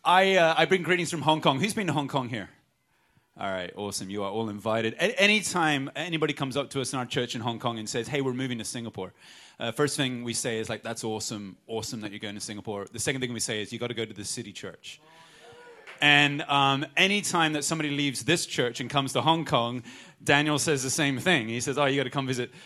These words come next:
the Vine." And, and so we really feel like there's this kind of partnership between the Vine and the city.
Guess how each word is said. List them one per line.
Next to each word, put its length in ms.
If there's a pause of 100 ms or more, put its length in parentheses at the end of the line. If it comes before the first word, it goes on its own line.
(140)
the 120
Vine." 380
And, 260
and 280
so 240
we 220
really 200
feel 180
like 160
there's 180
this 160
kind 160
of 80
partnership 580
between 320
the 60
Vine 260
and 120
the 40
city. 400